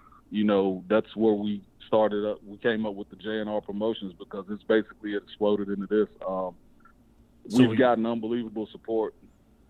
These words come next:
Speaker 2: Well, so you
Speaker 1: Um,
Speaker 2: run a, maybe a series or a couple different races there this year then, if it goes
Speaker 1: uh,
Speaker 2: well?
Speaker 1: I'm, I'm, I'm actually glad that you invited me on because we're gonna break a little bit of news on your show if I
Speaker 2: I
Speaker 1: don't
Speaker 2: love
Speaker 1: mind,
Speaker 2: it.
Speaker 1: if you
Speaker 2: I
Speaker 1: don't mind.
Speaker 2: love this. Yes.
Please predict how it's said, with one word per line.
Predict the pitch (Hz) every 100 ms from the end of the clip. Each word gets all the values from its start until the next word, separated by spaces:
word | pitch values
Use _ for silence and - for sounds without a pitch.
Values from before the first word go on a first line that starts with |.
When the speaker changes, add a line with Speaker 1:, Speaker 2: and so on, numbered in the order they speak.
| -
Speaker 2:
Well, | 123
so | 127 135
you | 135 139
Speaker 1:
Um, |
Speaker 2:
run | 135 139
a, | 135 127
maybe | 127 131 123 123
a |
series | - 151 156 156 139
or | 123 113
a |
couple | - 139 156 147
different | 131 135 156 143
races | 151 165 156 - - _ 131
there | 139 147
this | 151 -
year | 160 156
then, | 156
if | 147
it |
goes | 135 147 165
Speaker 1:
uh, |
Speaker 2:
well? | 160 147
Speaker 1:
I'm, | 123 147 143 -
I'm, | 139 143 - -
I'm | 139 139
actually | 151 175 - 151 139
glad | 131 143 156
that | 135 127
you | 131 131
invited | 117 135 139 123
me | 120
on | 127 147 135
because | 120 - 117 107
we're | 120
gonna | 117
break | - 123 131
a |
little | 120 123 120
bit | 120 117
of |
news | 113 127 123
on | 117 110
your | 104 -
show | 120 117
if | 107
I |
Speaker 2:
I | 104
Speaker 1:
don't | 123
Speaker 2:
love | 127 139 135
Speaker 1:
mind, | 143
Speaker 2:
it. | 139 113
Speaker 1:
if | 98
you |
Speaker 2:
I | 113
Speaker 1:
don't | 101
mind. | 151
Speaker 2:
love | 156 175 175 147
this. | 156 147 135 -
Yes. | 135 170 185 131 - -